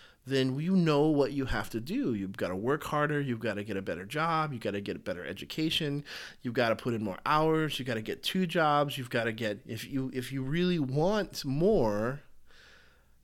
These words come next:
if you really want enough, whatever that might mean, then you, you have to work for it. And that really is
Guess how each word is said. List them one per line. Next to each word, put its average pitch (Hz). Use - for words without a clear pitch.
if 139
you 135
really 180
want 160
enough, 135
whatever 120
that 117
might 98
mean, 104
then 123
you, 127
you 123
have 156
to 123
work 165
for 95
it. -
And 135
that 180
really 185
is 151